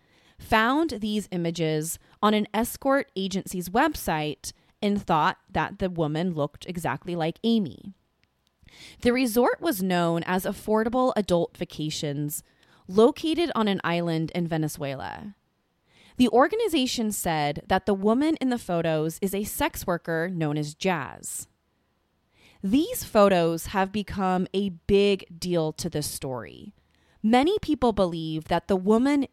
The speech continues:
in these photos that were turned over to the Bradley family is, in fact, photos of Amy. She looks exactly like her. The only significant difference from the photos taken of Amy back in nineteen ninety-eight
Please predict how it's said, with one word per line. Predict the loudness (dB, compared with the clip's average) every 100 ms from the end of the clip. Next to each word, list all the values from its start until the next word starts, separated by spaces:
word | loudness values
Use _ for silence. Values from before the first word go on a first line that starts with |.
| -2
in | 2 2 2 -2
these | -4 -2 -2 -4
photos | 0 2 2 0 -2 -2
that | -4 -2
were | -2
turned | -4 -4 0 0 2
over | 2 2 0
to | -4
the | -2
Bradley | 0 0 -2
family | -6 -4 -4 -4 -4 -6 -10 _ _ 0
is, | 4 4 0
in | -4
fact, | -2 -2 -2
photos | -2 0 2 2 0
of | -4 -4
Amy. | -6 -10 -10 -16 -20 _ _ _ _
She | -2 2
looks | 4 2 -2
exactly | -6 4 4 4 0 -2
like | -2 -6
her. | -12 -14 -18 _ _ _ -16 0
The | 2
only | 6 6 6 0 0 -2 -4
significant | -2 0 0 -2 -2 -4 -4 -4
difference | -4 -2 -2 -2 -6
from | -4 -2 -2
the | -4
photos | -2 0 2 0 -2
taken | -6 -6 -2 -4
of |
Amy | -2 -4 -2
back | -2 -4 -4
in | -6
nineteen | -4 -6 -6
ninety-eight | -4 -4 -6 -8 -6 -4 -6 -10